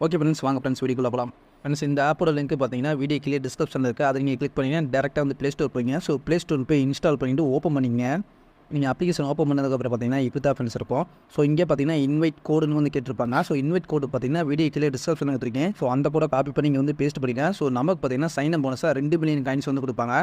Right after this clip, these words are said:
இதுக்கப்புறம் பார்த்தீங்கன்னா, இதுல எப்படி வந்து ஏர்னிங் பண்ணலாம்? So, கேம் ப்ளே பண்ணி தான் ஃப்ரெண்ட்ஸ் ஏர்னிங் பண்ண முடியும். So, அடுத்து பார்த்தீங்கன்னா, இங்க வந்து வித்ட்ரால் பண்ணக்கூடிய ஐகானே இருக்காது. So, அது பார்த்தீங்கன்னா, ஃபர்ஸ்ட் நம்ம ஒரு அஞ்சு லெவல் வந்து கேம் ப்ளே பண்ணணும். So, அப்போ தான் ஃப்ரெண்ட்ஸ் இங்க பார்த்தீங்கன்னா, வித்ட்ரால் ஐகான் வந்து ஷோ ஆகும். So, இப்போ பார்த்தீங்கன்னா, நம்ம வந்து கேம் ப்ளே பண்ணிக்கலாம்.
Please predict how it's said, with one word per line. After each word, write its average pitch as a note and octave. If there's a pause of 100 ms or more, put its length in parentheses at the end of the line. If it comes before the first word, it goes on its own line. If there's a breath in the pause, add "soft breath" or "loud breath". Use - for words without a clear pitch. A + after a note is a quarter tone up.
இதுக்கப்புறம் E3
பார்த்தீங்கன்னா, C#3+
இதுல C#3
எப்படி C3+
வந்து D3+
ஏர்னிங் C#3
பண்ணலாம்? B2
So, D3+
கேம் D3+
ப்ளே D3+
பண்ணி C3+
தான் C3+
ஃப்ரெண்ட்ஸ் B2+
ஏர்னிங் C3
பண்ண B2
முடியும். B2
So, -
அடுத்து C#3
பார்த்தீங்கன்னா, D3
இங்க C3+
வந்து D3
வித்ட்ரால் D3
பண்ணக்கூடிய B2+
ஐகானே C3
இருக்காது. B2+
So, D3
அது C3+
பார்த்தீங்கன்னா, D3
ஃபர்ஸ்ட் D#3+
நம்ம E3
ஒரு B2+
அஞ்சு D3
லெவல் D#3
வந்து D3
கேம் C#3+
ப்ளே C#3
பண்ணணும். B2
So, D3+
அப்போ B2
தான் D3+
ஃப்ரெண்ட்ஸ் C3
இங்க C3
பார்த்தீங்கன்னா, C3
வித்ட்ரால் C3+
ஐகான் B2+
வந்து B2+
ஷோ B2+
ஆகும். A#2+
So, D#3
இப்போ C#3
பார்த்தீங்கன்னா, C3
நம்ம B2+
வந்து C3
கேம் C3+
ப்ளே D3
பண்ணிக்கலாம். A#2+